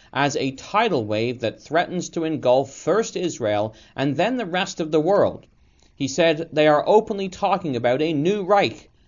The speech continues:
except they call it a caliphate. That's what they want to establish in the world. But for this to happen, they need a cataclysmic event to bring it on. They are working on that."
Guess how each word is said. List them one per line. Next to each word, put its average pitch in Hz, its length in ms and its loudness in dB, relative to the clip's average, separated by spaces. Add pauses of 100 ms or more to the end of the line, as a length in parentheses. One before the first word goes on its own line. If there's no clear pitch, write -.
(140)
except 202 460 0
they 170 100 0
call 160 340 2
it - 80 -2
a 151 80 -4
caliphate. 147 720 -4 (460)
That's 170 440 0
what 151 240 2
they 151 140 0
want 139 320 -4
to 156 80 -6
establish 120 680 -4
in 110 100 -6
the 113 80 -2
world. 101 400 -2 (480)
But 113 200 -4
for 113 100 -10
this 120 200 -6
to 135 100 -6
happen, 175 480 -2
they 131 120 0
need 156 280 -2
a 151 80 -4
cataclysmic 185 920 -6
event 123 520 -4
to 120 60 -6
bring 117 280 -6
it 143 100 -2
on. 92 300 -4 (420)
They 101 180 -2
are 120 140 4
working 127 420 0
on 101 180 -6
that." 107 360 -6